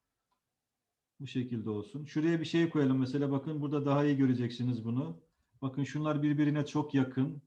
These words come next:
Gördüğünüz gibi. Ben hemen şuraya bir şey atıyorum. M B yani bottom, e, boşluk, e, üç. Aynı boş şeyi, e, alttakine de koyalım.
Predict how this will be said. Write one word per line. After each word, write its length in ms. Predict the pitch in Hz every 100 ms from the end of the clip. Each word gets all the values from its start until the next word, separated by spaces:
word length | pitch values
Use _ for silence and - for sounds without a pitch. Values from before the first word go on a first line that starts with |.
| _ 127
Gördüğünüz 500 | 127 123 131 123 110
gibi. 300 | 107 135 160 - _ _ _ _ _ 143
Ben 120 | 147
hemen 240 | 147 147
şuraya 340 | 135 139 147 139
bir 40 |
şey 180 | 127 147
atıyorum. 680 | 131 127 110 135 147 127 -
M 460 | 120 117 127 135 123
B 380 | 127 131 147 - _ _ _ _ -
yani 300 | 120 123 120
bottom, 480 | 143 147 131 127 127 _
e, 140 | - 117 117 117 117 110
boşluk, 680 | 127 127 - 160 165 - _
e, 60 | 117 110 113 -
üç. 540 | 147 151 - - - _ _ _ _ _ _ _ _ _ _ _ -
Aynı 320 | 147 147 135
boş 300 | 135 131 -
şeyi, 440 | 131 135 156 170 - 123
e, 320 | 113 113 113
alttakine 680 | - 143 - 143 139 143 131
de 100 | 127
koyalım. 460 | 110 110 139 147